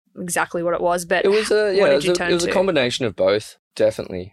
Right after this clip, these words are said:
Speaker 2: And it's still, it is still a combination of both, to be honest with you.
Speaker 1: Yeah.
Speaker 2: Um, but again, I've, I've learned to manage that and balance it out a little bit here and there.
Speaker 1: How do you do that?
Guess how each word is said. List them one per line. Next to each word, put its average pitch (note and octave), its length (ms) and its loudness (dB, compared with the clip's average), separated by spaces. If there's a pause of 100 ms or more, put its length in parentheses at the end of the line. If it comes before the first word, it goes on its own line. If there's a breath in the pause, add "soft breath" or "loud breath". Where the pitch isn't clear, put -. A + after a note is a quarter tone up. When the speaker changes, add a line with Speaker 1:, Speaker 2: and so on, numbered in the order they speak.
Speaker 2:
And A#2 160 2
it's A#2 140 -2
still, E3 220 0
it A#2+ 180 0
is C#3 120 0
still A#2 280 0
a B2+ 60 -4
combination F#2 520 -4
of F#2 80 -8
both, F#2 480 -2
to - 80 -16
be F#2+ 100 -4
honest F#2 300 -4
with F2 100 -6
you. F#2+ 240 -6
Speaker 1:
Yeah. F#3+ 220 -4
Speaker 2:
Um, F#2 120 -4
but F#2+ 100 -2
again, F2+ 340 -2
I've, F2+ 340 -6
I've F2 240 -6
learned F#2 340 -4
to F2+ 640 -8 (280 soft breath)
manage F#2+ 360 -2
that D#2+ 140 -6 (300 loud breath)
and F#2+ 100 -8
balance F#2+ 340 -2
it F2 60 -4
out F#2+ 180 -2
a F#2 60 -4
little F2 180 -6
bit - 140 -6
here F#2 140 -10
and F2+ 60 -8
there. - 100 -8
Speaker 1:
How F#3 160 0
do F#3 60 -6
you F#3+ 120 -4
do - 160 -6
that? - 220 -4